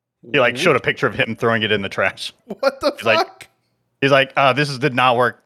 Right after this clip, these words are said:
Speaker 1: He's like, "This is not good. I'm starting over."
Speaker 2: What was, uh, I thought you said that there was one of these books in the series where it,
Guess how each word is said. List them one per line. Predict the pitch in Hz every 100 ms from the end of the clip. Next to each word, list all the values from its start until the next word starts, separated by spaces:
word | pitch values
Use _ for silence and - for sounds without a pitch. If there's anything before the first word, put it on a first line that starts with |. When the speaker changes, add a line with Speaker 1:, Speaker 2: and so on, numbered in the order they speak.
| -
Speaker 1:
He's | 110
like, | 110 - -
"This | 139
is | 131
not | 123 107
good. | 101 92 -
I'm | 107
starting | - 107 98
over." | 98 90 107 - _ _ _ _ _ _ _ _ _
Speaker 2:
What | 113 117 151 143
was, | 151 147 135 143
uh, | 131 113 104 101 _
I | -
thought | 123 165 143
you |
said | 143 - 131
that | 123 101
there | 104
was | 95 -
one | 101 104
of | 95
these | 90
books | - 92 -
in | 92
the | 87
series | - 87 90 -
where | 87
it, | 80